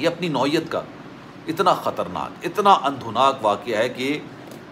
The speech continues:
पहले ग्यारह लाख रुपए इंडियन मालियत का सोना दिया गया, उसके साथ एक एसयूवी गाड़ी दी गई, फिर मज़ीद दस लाख रुपए दिए गए, हविस ख़त्म नहीं। उसके बाद फिर इक्कीस लाख रुपए का मुतालबा और एक फॉर्च्यूनर गाड़ी का मुतालबा किया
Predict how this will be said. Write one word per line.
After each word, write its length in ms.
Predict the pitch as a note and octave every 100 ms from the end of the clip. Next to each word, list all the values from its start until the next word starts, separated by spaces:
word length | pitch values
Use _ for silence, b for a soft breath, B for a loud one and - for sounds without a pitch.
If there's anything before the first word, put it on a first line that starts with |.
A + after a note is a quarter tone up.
| - -
पहले 440 | C3 D3 G3+ G#3
ग्यारह 500 | G3 G2 B2 D3 F#3
लाख 320 | D#3+ D3+ D#3
रुपए 220 | D#3 D#3+ E3
इंडियन 420 | C3+ D3 F3 F3
मालियत 440 | C#3 C3+ C#3+ D3
का 100 | D3+
सोना 380 | C#3 - A#2+ F#3
दिया 260 | D3+ D3+ C#3+
गया, 240 | A2+ G2+ - - - -
उसके 220 | C3+ -
साथ 400 | B2 B2 A#2+ -
एक 140 | A2+ G#2+
एसयूवी 340 | G#2 - A2 G#2+
गाड़ी 280 | F2+ F#2 C#3+
दी 140 | C#3
गई, 180 | C3+ B2 -
फिर 100 | -
मज़ीद 480 | A#2+ A2 E3+ F#3+ -
दस 220 | D#3 - D#3+
लाख 260 | F3 F#3+
रुपए 220 | - F3 F3
दिए 220 | C#3+ D3
गए, 180 | D3 C#3+ - - - G2+
हविस 280 | A#2 D#3 -
ख़त्म 200 | - G2
नहीं। 180 | F2 D2 - - - - - B B B
उसके 180 | - -
बाद 240 | C3+ D#3 F#3
फिर 100 | G3
इक्कीस 460 | F#3 - A#3+ -
लाख 220 | F#3 F#3+ F3+
रुपए 160 | F#3+
का 120 | F#3+
मुतालबा 500 | F3 D#3+ D3 D3 D3+
और 360 | F3+ C3 C#3+ C#3+
एक 240 | C#3+ F3+ -
फॉर्च्यूनर 520 | - B2 B2 C3+ C#3
गाड़ी 280 | G#2+ G2 -
का 120 | G2+
मुतालबा 400 | F2 D#2 C#2+ B1
किया 260 | - -